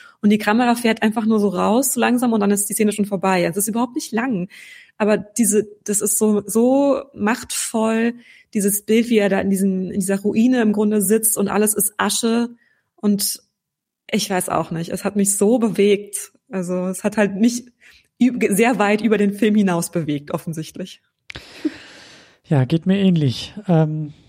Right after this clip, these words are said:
Speaker 2: also wir halten schon mal fest und wir gehen schon mal rüber in die, in die, in die Oscar-Diskussion. Also Best Editing, also bester Filmschnitt,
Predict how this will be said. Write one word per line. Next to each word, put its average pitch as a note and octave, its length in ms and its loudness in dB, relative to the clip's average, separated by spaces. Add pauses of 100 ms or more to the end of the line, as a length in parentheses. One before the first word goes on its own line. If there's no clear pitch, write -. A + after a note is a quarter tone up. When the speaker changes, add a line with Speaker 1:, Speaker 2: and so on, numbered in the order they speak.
(180)
Speaker 2:
also F3 220 2
wir E3 140 4
halten G3 220 0
schon - 160 0
mal F3 80 4
fest - 320 -2
und F3 120 2
wir E3+ 60 0
gehen G3 180 2
schon F3+ 200 -4
mal E3+ 100 0
rüber G#3 340 0
in F#3+ 120 -2
die, F3 240 0
in D#3+ 100 -4
die, E3 240 -2
in F#3 80 -6
die F3 80 -6
Oscar-Diskussion. D#3+ 880 -4
Also E3 240 0
Best - 540 0
Editing, G3+ 720 0 (160)
also D3 220 -14 (180)
bester F3 260 2
Filmschnitt, F#3+ 760 0